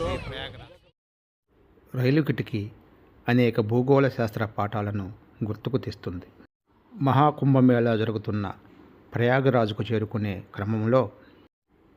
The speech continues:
దేశ మధ్య భాగంలో గోదావరి తీరం నుండి గంగానదీ తీరం వరకు ద్వీపకల్ప పీఠభూమిలో దండకారణ్యం విస్తరించి ఉన్న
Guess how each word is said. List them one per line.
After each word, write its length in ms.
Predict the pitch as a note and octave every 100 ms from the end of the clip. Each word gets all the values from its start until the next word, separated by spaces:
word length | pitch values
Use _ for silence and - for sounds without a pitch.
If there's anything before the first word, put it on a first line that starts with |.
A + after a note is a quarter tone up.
| C3
దేశ 260 | C3+ D3 E3
మధ్య 300 | C3 A#2+ C#3
భాగంలో 520 | B2+ A#2+ A#2 A2+ G2 F#2+ - - _ _ - _ -
గోదావరి 540 | B2 B2+ C3+ C3 C3
తీరం 400 | B2 A2+ A2 G#2+
నుండి 380 | G#2+ G#2 G2+ F#2+ - _ _ - -
గంగానదీ 580 | G#2+ A#2+ B2+ C3 B2+ B2
తీరం 460 | A#2 A2+ G#2+ G#2+ G#2
వరకు 380 | G2 G2+ B2 G#2 - _ _ _ _ _ A#2+
ద్వీపకల్ప 580 | B2+ C#3 D#3 C#3 B2+
పీఠభూమిలో 760 | A#2+ A2+ A2 G#2 G#2 G#2 G2 F#2 - - _ - - - - _ _ _ _ _ _ C3+
దండకారణ్యం 720 | A2+ C3 - D3+ C3+ C3 A#2+
విస్తరించి 480 | G2+ - A2+ A2+ A2
ఉన్న 340 | G#2 G2 F#2+